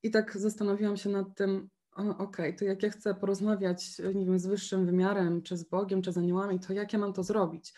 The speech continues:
I nagle jakby też spłynęła na mnie odpowiedź, że potrzebuję transportu, że potrzebuję jakby modlitwy. Zresztą zawsze dużo się modliłam, więc stwierdziłam, o super, to jest coś, co ja umiem, potrafię. Napisałam tą modlitwę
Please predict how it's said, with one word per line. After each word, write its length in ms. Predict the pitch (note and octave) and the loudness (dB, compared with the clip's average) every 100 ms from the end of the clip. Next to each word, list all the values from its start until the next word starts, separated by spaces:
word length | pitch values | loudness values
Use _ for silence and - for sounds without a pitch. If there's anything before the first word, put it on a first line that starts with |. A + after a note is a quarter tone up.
| - - - - | -18 -16 -18 -2
I 60 | G3 | 2
nagle 260 | B3+ C4 | 4 4
jakby 180 | C#4 C#4+ | 2 2
też 180 | D4+ - | -2 -2
spłynęła 420 | - A3 G#3+ A3 | 0 2 4 4
na 100 | G#3+ | 2
mnie 160 | G3+ F#3 | 0 -2
odpowiedź, 760 | F#3 - A3+ G#3+ F#3+ G3+ - - - - - _ _ | -6 0 0 2 0 0 -8 -20 -20 -20 -20 _ _
że 380 | F3+ G3 G3 F#3 F#3 | -4 0 2 2 -2
potrzebuję 500 | A3 - G3 A3+ G#3+ | -2 0 2 2 2
transportu, 760 | G#3 G3 - - A3+ A3 D#3+ | 0 -2 -2 2 2 0 -6
że 100 | E3 | -6
potrzebuję 600 | - F#3 - F#3 G3 G3 | -8 -6 -6 -2 2 2
jakby 280 | F#3+ G3 A#3 | 2 2 4
modlitwy. 560 | E4+ F4+ A3+ - - D3+ | 4 4 0 -2 -8 -4
Zresztą 340 | A3 C4 B3+ | -4 0 2
zawsze 260 | A#3+ A3+ G#3+ | 2 0 0
dużo 180 | G3+ G3 | 0 0
się 140 | G3 | 2
modliłam, 600 | F#3+ F3+ E3+ F3 A#3+ B3 | 2 2 2 2 2 0
więc 200 | F#3 G#3+ | 0 0
stwierdziłam, 380 | A3 A3+ G3+ A#3+ | 2 0 0 0
o 140 | E3 F3+ | -2 -2
super, 400 | - F#3 - F3+ | -2 -4 -6 -2
to 80 | F#3+ | 0
jest 220 | F#3 F#3 | 0 -2
coś, 160 | G3 | -6
co 180 | F#3+ F#3+ | -4 -2
ja 120 | F3+ | 0
umiem, 260 | F3 F#3+ F3 | 0 2 2
potrafię. 440 | F3+ F#3 - - | 2 -4 -6 -2
Napisałam 460 | A3+ A3 - G#3 F#3+ | 0 -2 -2 -2 0
tą 140 | F#3+ | 2
modlitwę 640 | F3+ E3+ D#3 D3 - A3+ | 2 2 -2 -8 -4 -4